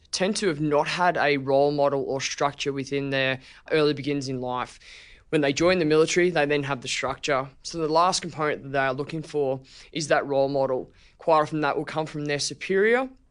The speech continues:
So that puts you in a position of probably most likely being their first role model.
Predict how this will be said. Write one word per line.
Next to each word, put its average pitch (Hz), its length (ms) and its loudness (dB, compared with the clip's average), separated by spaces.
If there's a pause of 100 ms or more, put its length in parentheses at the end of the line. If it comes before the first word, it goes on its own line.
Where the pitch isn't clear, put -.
So - 180 2
that 175 200 2
puts 196 200 -4
you 160 100 2
in 156 40 2
a 151 60 2
position 147 400 -2
of 139 120 -8
probably 196 360 -2
most 143 280 -2
likely 143 680 0
being 156 240 0
their 135 100 -4
first 143 400 -2
role 139 220 0
model. 127 400 -6